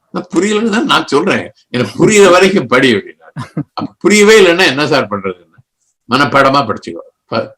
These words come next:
தேர்வுல பரீட்சையில மனப்பாடமா எழுது" அப்படின்னாரு. So அவர் சொல்றதை பார்த்தா எனக்கு ஓரளவுக்கு வேடிக்கையாக இருந்தது. ஆனா வேற வழி இல்ல. அவர் சொன்ன மாதிரி நான் மனப்பாடமாக ப-, அங்க எல்லாமே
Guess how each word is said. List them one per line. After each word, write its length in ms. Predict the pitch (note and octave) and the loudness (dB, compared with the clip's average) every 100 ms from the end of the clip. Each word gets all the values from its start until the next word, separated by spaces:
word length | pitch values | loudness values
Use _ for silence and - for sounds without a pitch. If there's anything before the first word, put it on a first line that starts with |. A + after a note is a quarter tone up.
| - | 0
தேர்வுல 360 | D3+ D3 C3+ F3+ A3+ _ _ - | 2 4 0 -2 -6 _ _ -4
பரீட்சையில 440 | C3 E3 - D3 G3+ | -2 -2 -4 -2 -2
மனப்பாடமா 560 | B2 D3+ F3 E3+ A2+ | -2 -2 -2 -4 -4
எழுது" 340 | A2 G3+ G#3 A#2+ | 0 4 4 2
அப்படின்னாரு. 180 | F#2+ D#2 D#2 _ _ _ _ _ _ _ _ _ _ _ | -2 -14 _ _ _ _ _ _ _ _ _ _ _ _
So 200 | - B2 | 0 2
அவர் 160 | A2+ | 2
சொல்றதை 320 | G#2+ C3+ E3 D3 | 0 2 4 4
பார்த்தா 220 | C#3 C#3 | 0 0
எனக்கு 280 | D#3 C3+ A2+ | 0 0 0
ஓரளவுக்கு 460 | B2+ B2 B2+ A2 G2 | 2 2 0 -4 -2
வேடிக்கையாக 520 | A#2 C3+ A2+ B2+ A#2+ | 2 2 0 -2 -2
இருந்தது. 400 | G#2+ G#2 G2+ B2+ E3+ _ | -4 -6 -6 -6 -8 _
ஆனா 160 | B2+ | -4
வேற 240 | D3+ D3 F#3 | 0 0 2
வழி 220 | G3 F#3 | 4 4
இல்ல. 220 | F3+ B2 G2+ _ _ _ | 2 -2 -6 _ _ _
அவர் 180 | - A#2+ | -4 -4
சொன்ன 280 | A#2+ C#3 F3+ | -2 -4 -2
மாதிரி 360 | F3+ F3+ F#3+ F3+ | 0 0 0 -2
நான் 220 | D3 A2+ | -2 -2
மனப்பாடமாக 760 | G2+ C3+ D3+ D#3 E3 D#3 D#3 D#3 C#3 _ | -2 -2 0 0 0 0 -2 -4 -8 _
ப-, 220 | - D3 | -6 -4
அங்க 280 | E2 A#2+ A#2 | -2 -4 -4
எல்லாமே 340 | C#3+ E3 D3 | -4 -4 -4